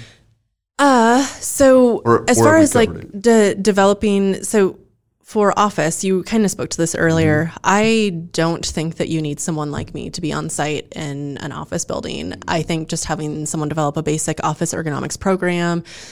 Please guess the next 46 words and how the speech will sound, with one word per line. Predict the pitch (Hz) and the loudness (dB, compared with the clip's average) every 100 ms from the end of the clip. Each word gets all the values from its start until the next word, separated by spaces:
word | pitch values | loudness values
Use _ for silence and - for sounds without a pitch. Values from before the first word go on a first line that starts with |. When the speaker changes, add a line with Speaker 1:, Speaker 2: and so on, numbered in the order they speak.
| - | -16
Speaker 1:
training | - 190 180 175 175 - | -4 0 0 0 -2 -4
one | - 165 | -2 0
or | 165 | 0
two | 175 | -2
people | 165 160 | -4 -2
maybe | 151 143 147 143 | -2 -2 -4 -4
in | 139 | -6
H | - 151 | -6 -6
R | 185 190 180 175 | -2 -2 -2 -2
on | 107 | -4
Speaker 2:
Mm-hmm. | 127 | -4
Speaker 1:
how | 143 | -6
to | 143 | -4
do | 170 170 | 0 0
it | 165 156 | 0 -2
and | 147 | -2
going | 156 | 0
over | 151 165 | 0 0
that | 151 160 | -2 -2
with | 156 | -4
all | 160 | -2
new | 147 151 | -2 -2
hires, | 170 160 160 160 - | -2 0 2 0 0
I | 180 | 0
think | 185 190 156 | 2 0 2
that's | 143 147 - | 0 -2 -6
a | - | -6
really | 156 143 147 156 | -4 -2 -2 -4
fantastic | 160 156 147 156 156 - | -6 -8 -8 -6 -6 -8
way | - 156 | -8 -8
to | |
handle | 160 - - - | -6 -6 -6 -6
it. | 65 104 | -4 -4
Speaker 2:
Mm-hmm. | 117 127 - - | -4 -6 -12 -4
Speaker 1:
And | 170 165 | 0 2
then | 160 156 | 2 0
you | 156 | -2
can | 160 160 | -2 -2
have | 156 | -2
someone | 156 151 147 | -2 -2 -2
like | 143 143 | -2 -2
me | 190 180 | 0 2
that | 165 143 | 0 0
you | 147 147 - | 0 -2 -4
consult | 165 156 151 | -2 0 2
with | 151 151 - | 0 -2 -6